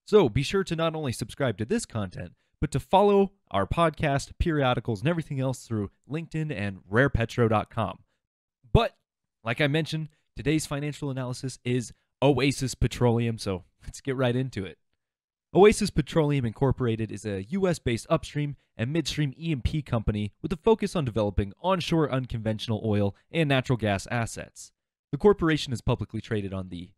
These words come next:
Nasdaq Global Select under the symbol O A S. At the end of twenty twenty, Oasis's exploration and production segment held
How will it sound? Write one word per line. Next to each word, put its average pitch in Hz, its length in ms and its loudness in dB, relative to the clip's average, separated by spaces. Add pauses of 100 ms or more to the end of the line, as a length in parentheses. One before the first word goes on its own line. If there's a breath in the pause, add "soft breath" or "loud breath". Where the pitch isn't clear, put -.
Nasdaq 143 640 -2
Global 101 400 -2
Select 139 480 -4 (300)
under 175 180 -2
the 147 140 0
symbol 127 440 -4 (220)
O 170 300 8 (120)
A 113 280 4 (120)
S. - 460 -2 (400)
At 156 140 -2
the 220 100 4
end 233 140 4
of 165 80 -6
twenty 214 260 4
twenty, 202 460 -2
Oasis's 196 640 2
exploration 165 760 0
and 110 220 -2
production 135 400 0
segment 135 420 -2 (320)
held 151 220 -2